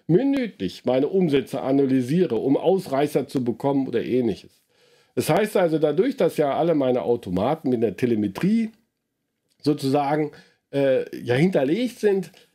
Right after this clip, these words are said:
habe ich die Möglichkeit, jeden Umsatz in Echtzeit zu sehen und pflege den dann natürlich auch entsprechend ein, beziehungsweise wird alles automatisiert gemacht. Muss ich mir gar keine Gedanken machen, ich starte meine App,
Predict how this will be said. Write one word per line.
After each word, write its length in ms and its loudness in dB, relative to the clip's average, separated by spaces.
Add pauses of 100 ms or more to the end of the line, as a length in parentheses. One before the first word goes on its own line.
habe 300 0
ich 100 -2
die 100 0
Möglichkeit, 720 0
jeden 560 0
Umsatz 500 2
in 100 -4
Echtzeit 580 -2
zu 140 0
sehen 380 0
und 240 0
pflege 380 0
den 320 2
dann 180 -2
natürlich 460 -2
auch 160 -2
entsprechend 560 -2
ein, 280 2
beziehungsweise 520 0
wird 140 0
alles 300 -2
automatisiert 840 0
gemacht. 300 -14
Muss 160 2
ich 60 -2
mir 120 2
gar 160 -2
keine 240 2
Gedanken 360 0
machen, 240 0
ich 100 -6
starte 320 0
meine 220 -2
App, 260 -2